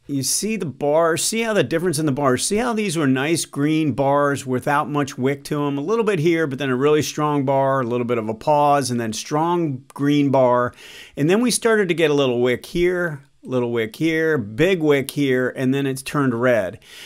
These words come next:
So we're getting farther away from the moving average, and we're starting to see signs of distribution with these individual bars on a monthly chart. I mean, this is a huge advantage that you wanna be able to take advan-, uh,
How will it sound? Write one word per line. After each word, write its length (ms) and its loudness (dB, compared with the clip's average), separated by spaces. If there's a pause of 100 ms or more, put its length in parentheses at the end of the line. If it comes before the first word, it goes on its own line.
(120)
So 440 0
we're 140 2
getting 260 6
farther 580 -2
away 540 0
from 220 -4
the 60 -2
moving 380 -2
average, 640 -2
and 240 -2
we're 120 0
starting 480 0
to 100 -2
see 220 -2
signs 580 0
of 100 -2
distribution 1040 -2
with 160 -6
these 200 -2
individual 520 -2
bars 440 0
on 100 -2
a 40 -4
monthly 340 -4
chart. 280 -2
I 40 -6
mean, 100 -6
this 160 0
is 80 -4
a 60 -2
huge 360 -4
advantage 640 -4
that 120 -4
you 120 0
wanna 300 -2
be 100 0
able 140 0
to 80 -8
take 160 -2
advan-, 400 -4 (100)
uh, 220 -2